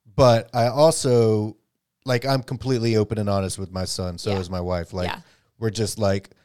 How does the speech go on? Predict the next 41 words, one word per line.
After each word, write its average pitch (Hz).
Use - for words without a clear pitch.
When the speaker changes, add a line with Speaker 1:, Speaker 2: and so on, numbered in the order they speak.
Speaker 1:
"Hey, 139
I'm 139
going 135
to 123
a 110
meeting." 95
Like, 95
it's 131
not 123
a 113
big 110
deal. 110
Like, 104
we, 123
Speaker 2:
Mm-hmm. 123
Speaker 1:
when 120
we 120
were 113
driving 107
to 107
the 98
gym, 104
like, 98
we 104
would 101
talk 98
about, 95
you 101
know, 90
what, 101
what 110
it 101
was 98
like 104
for 104
me 98
and, 95
and 98
why, 98
you 104
know, 90